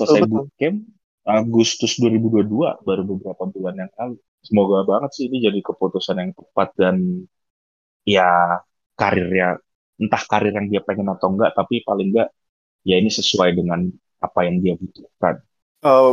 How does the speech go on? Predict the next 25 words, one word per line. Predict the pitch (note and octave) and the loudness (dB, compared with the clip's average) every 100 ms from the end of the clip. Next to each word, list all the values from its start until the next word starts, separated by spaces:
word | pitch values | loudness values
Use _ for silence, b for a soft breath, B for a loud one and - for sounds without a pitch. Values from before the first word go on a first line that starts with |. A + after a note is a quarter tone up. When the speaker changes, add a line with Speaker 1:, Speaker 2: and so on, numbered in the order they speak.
| B2 | 4
Speaker 1:
gua, | B2 G3 D#3 | 4 4 4
gua | D3+ F#3+ | 4 4
izin | D3+ A#2 E3 D3+ | 2 2 0 2
buat | B2 B2 B2+ _ - | 4 4 2 _ -4
ngebaca | C3+ B2 B2 B2 C#3 B2 | 0 4 4 6 2 4
lagi | B2+ C3 D#3+ | 4 2 -2
paragraf | - B2+ A#2+ B2 C3 - | 2 2 4 0 -2 -2
terakhir | C3 D#3+ C#3 | -2 -2 -6
nih | C#3 B2 A#2 | -6 -4 -4
yang | C3 A#2+ A#2 A#2 | -2 -4 -4 -6
dia | B2+ A#2+ | -6 -4
kirim | C3 C3+ B2 | -2 -2 -2
ya, | A2 | -4
Jan, | G2 F#2 | -4 -8
ya. | _ _ _ _ _ _ _ _ _ _ _ _ | _ _ _ _ _ _ _ _ _ _ _ _
Speaker 2:
Coba | - G2+ G2 D#2+ - G#2 | 2 4 4 2 -2 -6
bacain | F2 - D2+ F#2+ | -4 -2 -2 -2
lagi. | F#2 F#2+ F2 - - - | -4 -4 -6 -10 -10 -4
Pesan | - C3 | -2 2
dari | B2 B2+ | 2 4
dia | D#3+ A2+ F#2+ | 4 2 0
ya? | - _ _ _ _ _ _ _ | -6 _ _ _ _ _ _ _
Speaker 1:
Pesan | - C3 | -6 0
dari | B2 A#2 | 2 2
dia. | G#2 G2 | 0 -6